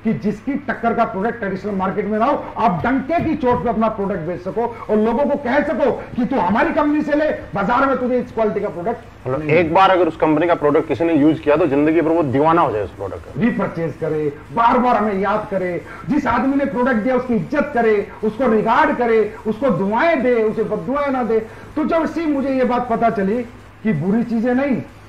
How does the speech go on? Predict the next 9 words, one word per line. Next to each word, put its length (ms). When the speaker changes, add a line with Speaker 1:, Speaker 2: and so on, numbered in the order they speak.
Speaker 1:
अच्छी 300
चीजें 460
बेचकर 400
भी 180
direct 300
selling 340
हो 80
सकती 320
है, 160